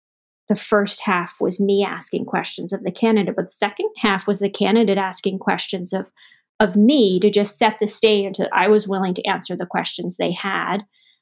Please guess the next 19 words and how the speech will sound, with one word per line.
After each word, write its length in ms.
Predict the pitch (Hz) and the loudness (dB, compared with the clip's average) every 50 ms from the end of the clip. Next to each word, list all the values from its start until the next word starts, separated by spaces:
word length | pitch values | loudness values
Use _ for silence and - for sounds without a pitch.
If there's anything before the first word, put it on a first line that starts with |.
| _ _ - | _ _ 2
And 400 | 254 254 247 247 240 240 233 - - - | 4 6 6 6 6 4 2 0 -2 -2
the 160 | - 214 247 | 2 4 4
other 220 | 262 277 277 302 302 | 4 4 2 0 0
piece 300 | 302 - 269 247 233 - | 2 4 4 4 4 4
of 100 | 233 214 | 2 2
it, 80 | 208 | 2
I 80 | 196 202 | 0 0
think, 220 | 202 - 196 180 | 0 0 0 0
was 160 | - 202 202 - | -2 -4 -4 -2
transparency 800 | - 208 180 175 - - - 208 196 190 190 202 196 - 202 170 | -2 -2 -2 -2 -4 -4 -2 0 0 2 0 0 0 2 0 0
around 280 | 170 190 165 180 - - | 0 -2 -6 -6 -6 -2
process, 720 | - 202 170 165 - - - 226 - 320 - - - - _ _ _ _ _ _ _ - | 0 0 0 0 0 -2 -2 0 0 -2 -4 -6 -8 -10 _ _ _ _ _ _ _ 0
that 380 | 190 214 202 185 185 185 - - - | 2 4 4 4 2 0 -2 -2 0
I 140 | 208 202 214 | 2 2 2
sent 260 | 208 - 233 214 208 | 2 2 4 4 4
an 140 | 214 208 208 | 4 4 2
agenda 520 | 208 208 202 175 180 185 180 185 285 311 - _ _ _ _ _ - | 0 0 -2 -4 -2 -2 0 -2 -2 -4 -8 _ _ _ _ _ 2
for 120 | - 226 208 | 2 4 4
that 460 | 196 196 180 180 180 175 - - | 2 0 0 0 -2 -2 -4 -8